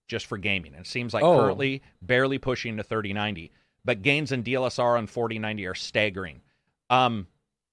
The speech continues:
Speaker 1: I have a forty ninety. Am I the only one here who has a forty ninety? So I'll tell you this, man. D L S,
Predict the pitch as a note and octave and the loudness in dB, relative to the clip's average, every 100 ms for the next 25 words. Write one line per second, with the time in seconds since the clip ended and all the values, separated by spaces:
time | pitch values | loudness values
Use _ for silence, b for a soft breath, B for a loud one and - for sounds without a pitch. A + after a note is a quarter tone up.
0 | - C#3+ F3 D3 D3 C3 A2+ G2+ G2 G2 | 2 4 4 -2 -2 0 0 -4 -4 -4
1 | G#2+ G#2+ A#2 A#2+ A#2+ A#2 A2+ A#2 B2 A2 | -4 -2 -2 -2 -4 -6 -6 -6 -6 -4
2 | G#2+ G#2+ G#2 A#2 G#2+ G#2 A2 D3 - _ | -6 -6 -8 -6 -6 -6 -8 -10 -16 _
3 | _ _ _ _ _ - - D#3+ D3 - | _ _ _ _ _ -8 2 4 4 4
4 | D3 - G#3+ D#3+ B2+ C#3+ A#2 A2+ A#2 - | 2 4 4 4 2 0 0 -2 -2 -6
5 | _ _ _ _ _ _ _ F#2+ E3+ A3 | _ _ _ _ _ _ _ -4 2 4
6 | D#3+ - - | 4 0 -10